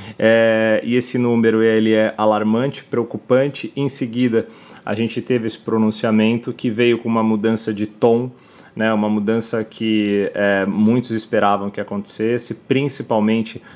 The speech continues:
por parte, é, do governo, né, por parte também do Congresso. Muitos ali pediam pra que esse pronunciamento, é, pra que esse tom viesse,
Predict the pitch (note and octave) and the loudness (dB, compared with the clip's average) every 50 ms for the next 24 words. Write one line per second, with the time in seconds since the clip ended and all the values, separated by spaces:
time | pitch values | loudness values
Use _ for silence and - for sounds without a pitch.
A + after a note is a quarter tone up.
0 | - _ _ - A#2+ A2 - - A2+ G#2+ G#2+ A2 - - - G#2+ - - - - | -20 _ _ -6 -6 -4 0 0 0 2 0 -2 -6 -10 -12 -12 -12 -14 -20 -20
1 | - - - G#2 G#2 G2+ G#2 G#2 G2+ G2+ G2+ - - - G2 F#2+ C#3 C#3+ B2+ B2+ | -20 -8 -4 -2 0 0 0 0 0 0 0 -2 -4 -8 -4 0 0 2 2 2
2 | G#2+ F#2 A2 A#2 A#2+ A#2+ C3 B2 A2 G#2+ A2 A2+ A2 - A2+ G2 - - G#2+ G#2 | 2 2 2 2 2 2 0 -2 -2 -2 -2 -2 -4 -6 -10 -8 -4 -2 -2 -2
3 | G#2+ G#2+ - - G#2 G2 E2 - F2 - - G#2+ G2+ G2 G#2 A2+ A2+ A2+ G#2+ G#2+ | -2 -4 -8 -10 -10 -10 -10 -12 -16 -6 -4 -2 0 2 2 2 2 2 0 -2
4 | G2+ - G2+ G2 G2+ A2 A#2+ B2+ B2+ B2 - - - A#2 G#2 - A2 A2+ C3 C#3+ | -4 -6 -6 -4 -2 0 0 0 0 -2 -4 -6 -6 -6 -4 -2 -2 -2 0 -2
5 | C#3+ C#3 - B2 A2+ A#2 A2+ - A2 G#2 G2+ - G#2+ A#2+ C3 C3 A#2+ G#2+ A#2 A2 | -2 -2 -2 -2 -2 -2 -4 -4 -6 -8 -8 -6 -2 0 0 0 0 -2 -2 -4
6 | G#2+ G#2 - - G#2+ G#2 G#2 - - - - G#2 G#2 G#2+ G#2+ - - G#2 G2+ G2+ | -4 -6 -6 -6 -6 -6 -6 -6 -10 -10 -6 -4 -2 -2 -2 -4 -4 -4 -2 -2
7 | G#2 G#2+ G#2 - B2+ B2 - - - - - - A#2+ G#2 G#2+ G#2+ - G2+ G2+ G2 | -2 -2 -2 -4 -6 -8 -8 -10 -14 -10 -8 -4 -2 0 2 2 2 2 2 0
8 | G2 - - G#2 G#2+ A#2+ B2 - - - B2 - - - C3+ C#3 C#3+ D3 C3+ A2 | 0 -2 -2 -4 -2 -2 -2 -4 -2 -2 -4 -2 -2 2 2 2 4 2 0 0
9 | G#2+ A2+ A2 A2 A#2 B2+ B2 - - - - | 2 2 2 2 2 0 -2 -2 -4 -4 -4